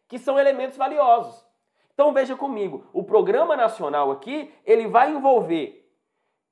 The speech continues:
enquanto, então, o Programa Nacional vai bater contra as injustiças, contra as exclusões, contra o preconceito, contra a opressão de qualquer tipo. Isso é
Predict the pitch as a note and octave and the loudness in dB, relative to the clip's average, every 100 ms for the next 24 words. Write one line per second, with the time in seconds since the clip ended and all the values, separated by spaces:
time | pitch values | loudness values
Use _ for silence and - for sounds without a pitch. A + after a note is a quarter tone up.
0 | _ _ _ _ D#3+ E3+ - G#3 C4+ D4 | _ _ _ _ -4 -4 6 8 10 8
1 | C#4+ - F3 F3+ F3 A#3 A#3+ A#3 A3 A3+ | 6 -8 -8 -6 2 2 6 4 6 2
2 | A3 G#3 G3+ E3+ F#3 B3 - - C#3 C3+ | 0 0 -4 0 6 6 6 -6 -16 2
3 | D3+ B3 C4 C4 B3 F#3+ F3+ - A3+ C#4 | 6 6 6 2 4 -2 -2 4 6 6
4 | C4+ F3+ C#3 - D#3 D3 D#3+ F3+ D3 C#3 | 2 -2 -2 4 4 4 -8 -12 -14 -20
5 | _ C#3 C3+ C3+ D#3+ _ _ _ _ - | _ -12 -12 -12 -20 _ _ _ _ 0
6 | D3 - - D3 - D#3 D3 D3 F#3 - | 2 2 0 -4 4 4 4 -2 -6 -8
7 | D3 A#2+ C3+ C3+ C3 _ _ _ B3+ C#4 | -18 -6 -4 -4 -8 _ _ _ -2 2
8 | C#4+ C#4 F#3+ E3+ E3 - F3 G3 E3+ D#3 | 2 2 0 0 -6 -4 -4 -2 -4 -6
9 | - D3+ D#3 D#3 _ _ _ B3 C#4 D4 | -6 -6 -6 -8 _ _ _ -2 0 0
10 | G#3+ - G3 G#3 A3 B3+ A#3+ B3+ G#3+ - | 0 0 4 10 12 10 8 4 4 0
11 | F3 F3 F3 G#3+ C#4 C4 A3 B3+ - A3 | -4 -4 -8 -16 -8 -8 -10 -18 -20 -20
12 | B3+ _ _ _ _ _ _ _ _ _ | -20 _ _ _ _ _ _ _ _ _
13 | - B3 C4+ A3+ G#3+ C#4 - | -10 -8 -8 4 4 4 -2